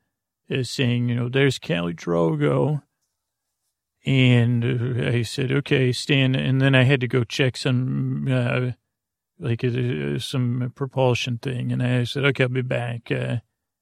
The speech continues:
and it ended up taking way longer 'cause I had to change out a filter.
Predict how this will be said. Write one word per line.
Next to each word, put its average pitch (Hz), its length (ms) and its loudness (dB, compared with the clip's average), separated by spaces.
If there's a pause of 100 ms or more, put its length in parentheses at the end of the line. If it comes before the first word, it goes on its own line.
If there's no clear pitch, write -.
(800)
and 131 180 0
it - 20 2
ended 143 220 6
up 127 80 0
taking 127 320 0
way 127 220 4
longer 123 480 0
'cause 127 180 -4
I 123 60 0
had 123 80 -2
to 120 80 -8
change 127 360 0
out 120 160 2
a 117 40 -4
filter. 127 760 -4